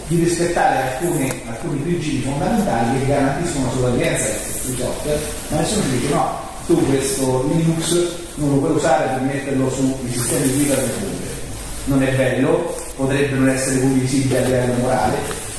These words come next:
però filosoficamente non è, nessuno ce lo niega, perché nel momento che c'è qualcuno che decide cosa io posso o non posso fare, in qualche modo è una limitazione della mia libertà.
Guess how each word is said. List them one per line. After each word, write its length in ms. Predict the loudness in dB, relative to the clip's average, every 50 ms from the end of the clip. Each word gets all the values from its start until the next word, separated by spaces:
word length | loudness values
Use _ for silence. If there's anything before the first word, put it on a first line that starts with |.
| -2
però 460 | 0 2 4 4 4 4 2 0 -2 -6 -8 -10 -10 -12 -12 -8
filosoficamente 1040 | -4 2 2 4 4 4 2 0 -2 0 2 2 2 2 2 0 0 0 0 -2 -2 0 0 0 2
non 260 | 2 2 2 2 2
è, 360 | 2 2 2 0 -2 -4 -6 -4
nessuno 520 | -4 -4 -2 -2 0 2 4 4 4 2 0
ce 100 | 0 0
lo 80 | 2 2
niega, 300 | 2 2 2 0 -2 -2 -4 -4 0
perché 500 | 0 0 0 0 -2 -2 -2 -4 -8 -10 -10 -10 -10 -6
nel 140 | -6 -4 -2
momento 320 | -2 -2 -2 -2 0 0
che 120 | 0 0 0
c'è 300 | 0 -2 -2 -4 -4 -6
qualcuno 720 | -4 -2 -2 -2 -2 -2 0 2 2 2 2 2 0 -4 -4 -2
che 140 | -2 0 2
decide 560 | 2 0 2 2 2 2 2 0 0 -2 -2
cosa 320 | 0 0 0 0 0 0 0
io 160 | 2 2 2
posso 440 | 2 2 0 0 -2 -2 -4 -6 -4
o 60 | 0
non 180 | 0 0 2 0
posso 240 | 0 -2 -2 -4 -4
fare, 320 | -4 -4 -2 -2 -2 -2 -2 -4 -4 -6 -6 -8 -6 -4
in 140 | -2 0 2
qualche 300 | 2 2 2 2 2 2
modo 240 | 2 2 0 0
è 40 | 2
una 100 | 2 2
limitazione 480 | 2 0 0 0 -2 -2 -2 -2 -2 -2
della 140 | -2 0 0
mia 140 | -2 -2
libertà. 400 | -2 -4 -4 -4 -4 -4 -6 -4